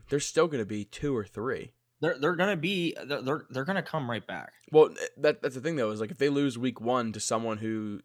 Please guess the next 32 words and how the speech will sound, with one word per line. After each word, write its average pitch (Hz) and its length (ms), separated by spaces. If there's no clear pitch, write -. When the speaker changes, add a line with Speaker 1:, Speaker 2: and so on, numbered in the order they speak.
Speaker 1:
is 113 200
not 110 180
expected 104 640
to 107 280
win 107 540
five 113 420
games 131 360
this 104 200
year, 101 320
they're 135 100
not 156 140
Speaker 2:
Yeah. 117 60
Speaker 1:
gonna 135 160
go 117 180
unranked. 110 640
Speaker 2:
Well, 202 160
Speaker 1:
The, 139 100
Speaker 2:
what, - 80
Speaker 1:
the 135 80
Speaker 2:
two 123 140
year-, - 140
two - 60
or 156 40
Speaker 1:
rankings 135 240
Speaker 2:
three 190 180
years 214 160
ago, 117 500
uh, 123 140
Clemson 165 480
lost 147 320
to 156 60
Pitt, - 400